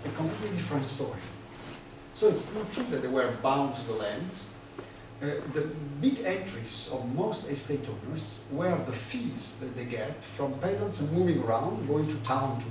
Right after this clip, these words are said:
work, going to the other to work, and they said, "Okay, you can do it, give me a fee,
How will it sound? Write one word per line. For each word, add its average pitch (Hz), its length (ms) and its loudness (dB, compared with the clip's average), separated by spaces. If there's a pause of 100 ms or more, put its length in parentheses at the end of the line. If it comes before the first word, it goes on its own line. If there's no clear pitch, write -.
work, - 220 6 (140)
going 147 180 2
to - 100 -4
the 120 220 -4
other 139 220 2
to 131 160 -6 (200)
work, - 200 -2
and 151 160 -2
they 143 100 6
said, 160 280 0
"Okay, 147 200 2
you - 140 0
can 135 240 -2
do 180 160 -2
it, - 180 -6 (260)
give 160 160 0
me 165 120 2
a - 20 2
fee, - 240 -4